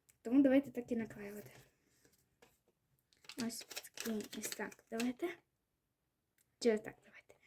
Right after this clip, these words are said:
Давайте отак. Так буде цікавіше. М, ну, я ще потім наклею сюди скотч, бо я тоді не встигла.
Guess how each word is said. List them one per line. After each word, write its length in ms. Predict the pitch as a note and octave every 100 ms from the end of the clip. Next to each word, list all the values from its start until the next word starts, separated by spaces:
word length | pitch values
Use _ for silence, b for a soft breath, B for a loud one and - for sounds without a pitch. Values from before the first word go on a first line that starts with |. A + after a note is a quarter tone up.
| b
Давайте 240 | A#3+ G#3+
отак. 180 | - - _ _ _ _ -
Так 120 | D3
буде 180 | G#2+ A2 -
цікавіше. 460 | - C3 - - C3 b b b - -
М, 340 | C#3+ C#3 - - - _ -
ну, 500 | - G#3+ A3+ D#4+ F4+
я 180 | A#3 A#3
ще 140 | B3 B3
потім 240 | A#3+ A3+
наклею 340 | A3+ B3 A3+
сюди 260 | A#3 A3 C4+
скотч, 300 | - F#4+ D#4+
бо 140 | A#3+
я 140 | A3 B3
тоді 400 | A3+ - A#3 A#3+ b b b b b b b b -
не 240 | G#3 A3
встигла. 640 | A#3 - - F#3+ G3+ G3+